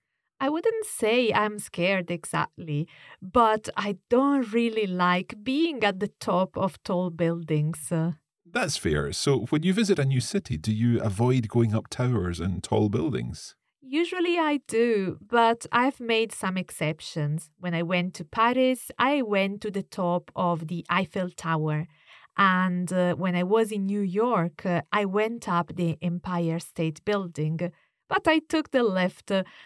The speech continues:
Speaker 1: and I didn't stay up there for long.
Speaker 2: I'm glad you went up the Empire State Building. That's one of the must-do things in New York.
Speaker 1: What about you, Mark? What are you scared of?
Speaker 2: Well, when I was a child, I was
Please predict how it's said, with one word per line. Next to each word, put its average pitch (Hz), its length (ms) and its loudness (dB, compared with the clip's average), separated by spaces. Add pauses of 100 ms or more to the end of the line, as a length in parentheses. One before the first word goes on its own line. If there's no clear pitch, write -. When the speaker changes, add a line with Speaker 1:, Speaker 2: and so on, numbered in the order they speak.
(160)
Speaker 1:
and 202 480 4
I 190 120 0
didn't 214 380 -2
stay 165 480 -2
up 180 300 -2
there 160 400 0
for 170 240 -2
long. 160 540 2 (680)
Speaker 2:
I'm 113 160 4
glad 101 360 4
you 90 80 0
went 82 200 -2
up 80 120 -2
the 82 160 -2
Empire 80 340 -4
State - 340 -2
Building. 82 320 -2 (180)
That's 131 200 -4
one 123 160 4
of 117 80 0
the 120 80 4
must-do 127 720 0
things 135 360 -2
in 87 120 0
New 90 100 0
York. 110 540 0 (180)
Speaker 1:
What 311 240 -2
about 339 460 2
you, 349 160 0
Mark? 220 560 -4 (560)
What 262 240 -2
are 320 80 2
you 330 160 0
scared 233 520 -2
of? 175 380 -2 (540)
Speaker 2:
Well, 113 640 4
when 135 140 4
I 165 80 4
was 170 120 6
a 135 80 2
child, 123 360 2
I 120 60 2
was 139 220 0